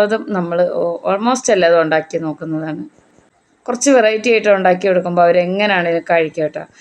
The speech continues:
അപ്പോൾ ഞാനിവിടെ ഒരു അരമണിക്കൂറിന് ശേഷമാണ് ഈ പഴമൊക്കെ കട്ട് ചെയ്തെടുത്തിട്ടുള്ളത്. നമ്മുടെ ബാറ്റർ ഇവിടെ ഇതാ നന്നായിട്ട് ആയി വന്നിട്ടുണ്ട്. ഈ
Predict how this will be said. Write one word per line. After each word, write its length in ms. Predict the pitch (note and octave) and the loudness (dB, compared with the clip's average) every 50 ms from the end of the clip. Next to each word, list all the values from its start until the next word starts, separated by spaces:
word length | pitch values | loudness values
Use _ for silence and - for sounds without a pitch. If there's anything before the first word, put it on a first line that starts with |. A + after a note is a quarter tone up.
| - - - _ | -20 -20 -20 _
അപ്പോൾ 200 | _ - - A3+ | _ -8 -4 -2
ഞാനിവിടെ 340 | A3+ A3 A3 G#3+ G#3+ G3+ G#3 | 0 0 2 2 2 4 4
ഒരു 120 | G3+ G3+ G#3 | 4 4 2
അരമണിക്കൂറിന് 640 | G3+ G3 G3+ G3 G3 G3+ G3 G3 - G3+ G#3 G#3+ G#3+ G3+ | 2 2 2 2 2 0 -4 -4 -4 -4 -4 -4 -2 0
ശേഷമാണ് 460 | A#3 G#3+ F#3+ F#3+ - G3 F#3 F3+ F3 F3 F3 | 2 2 2 2 0 -2 -2 -2 -2 -4 -4
ഈ 80 | E3+ F3 - | -6 -4 0
പഴമൊക്കെ 500 | - F#3 F3 F3 F3 F3 E3+ F3 F3+ E3 | 2 2 2 4 2 2 2 0 -4 -4
കട്ട് 260 | - F#3 E3 D#3 - F3 | -2 -2 -4 -2 -2 -4
ചെയ്തെടുത്തിട്ടുള്ളത്. 720 | E3+ E3 E3+ E3 D#3 - - E3 - - D#3+ E3 D#3 E3 D#3+ - - - - - _ | -2 0 0 0 -2 -4 -10 -12 -10 -8 -8 -6 -6 -8 -8 -12 -16 -20 -20 -20 _
നമ്മുടെ 260 | - G3+ G#3+ G#3+ G#3 G#3 G#3 | -8 -6 -2 0 2 2 2
ബാറ്റർ 340 | G#3 F#3+ F#3+ F#3 F#3 - F#3+ | 2 2 0 0 0 2 4
ഇവിടെ 320 | F3+ F3 E3+ E3+ D#3+ E3+ E3 | 4 4 4 2 2 2 2
ഇതാ 140 | E3 F3 E3+ - - | 2 0 -4 -6 -8
നന്നായിട്ട് 600 | F3+ E3+ E3+ E3+ F3+ F3+ F#3 F3+ F3 E3+ - G3 G#3+ G#3 - _ _ _ _ _ - | -10 -10 -8 -8 -6 -4 -4 -4 -2 -2 0 -2 -2 -2 -6 _ _ _ _ _ -4
ആയി 240 | - G3 G3+ G3+ G3+ | -2 0 2 2 4
വന്നിട്ടുണ്ട്. 500 | F3 D#3 D3+ D3+ D3 D#3 D#3+ D3+ D#3 E3 | 4 2 2 0 -4 -6 -6 -6 -6 -6
ഈ 120 | F3+ G3+ | -2 0